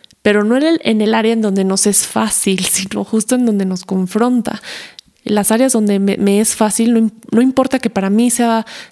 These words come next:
difícil algo que para el otro no lo es, porque cada quien tiene un personaje, una máscara, creencias distintas. Entonces,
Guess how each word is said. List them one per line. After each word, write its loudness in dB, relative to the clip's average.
difícil 2
algo 0
que -4
para -2
el 0
otro 0
no 0
lo 2
es, -2
porque -4
cada 0
quien -2
tiene 0
un 0
personaje, -4
una 0
máscara, -2
creencias 0
distintas. -2
Entonces, -2